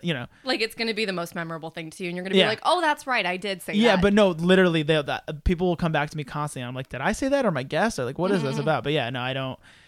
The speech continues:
Speaker 1: 'cause that's the whole thing about this. Like, I'm speaking it into existence, and it's just disappearing. <laughs> You know, it's like,
Speaker 2: Sure.
Speaker 1: it, 'cause it's not meant to be in my
Speaker 2: That's probably the better way to be with it, though, 'cause I feel like if you're hyper-focused on what you're saying, it's not gonna come out any good.
Speaker 1: Right, right. And that, that's the funny,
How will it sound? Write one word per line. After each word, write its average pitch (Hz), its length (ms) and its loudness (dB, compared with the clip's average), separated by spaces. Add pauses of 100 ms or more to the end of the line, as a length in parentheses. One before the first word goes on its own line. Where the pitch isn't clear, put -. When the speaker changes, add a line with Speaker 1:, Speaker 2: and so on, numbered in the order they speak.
(120)
Speaker 1:
'cause 185 260 2
that's 190 200 -4
the 175 80 2
whole 233 180 0
thing 233 200 -2
about 196 200 0
this. 151 140 -4
Like, 139 140 -4
I'm 135 100 -6
speaking 185 380 -4
it 190 240 0
into 170 200 -2
existence, 156 440 -2
and 135 80 -6
it's 131 100 -12
just 127 160 -12
disappearing. - 640 -12
<laughs> - 40 -20
You 170 140 0
know, 196 100 6
it's 180 120 2
like, 190 160 4
Speaker 2:
Sure. 233 100 -2 (280)
Speaker 1:
it, 165 140 -2
'cause 156 200 0
it's 151 240 -4
not 170 320 -2
meant 160 260 -4
to 165 80 -4
be 151 240 -2
in 151 160 -4
my 131 340 -4
Speaker 2:
That's 302 260 -4
probably 311 240 -6
the 240 80 -10
better 214 220 -6
way 214 120 -10
to 196 80 -8
be 220 160 -10
with 214 160 -8
it, - 100 -12
though, 156 100 -6
'cause 196 140 -12
I 190 80 -6
feel 240 160 -8
like 240 160 -6
if 208 60 -10
you're 208 120 -8
hyper-focused 190 680 -6
on 170 100 -6
what 165 100 -10
you're - 120 -12
saying, 185 320 -6
it's 156 160 -10
not 160 120 -8
gonna 170 160 -12
come 175 180 -14
out 165 180 -8
any 151 180 -14
good. - 340 -18
Speaker 1:
Right, 180 380 4
right. 139 260 -6
And 180 180 0
that, 180 100 -4
that's 180 220 0
the 202 80 -4
funny, 190 240 -4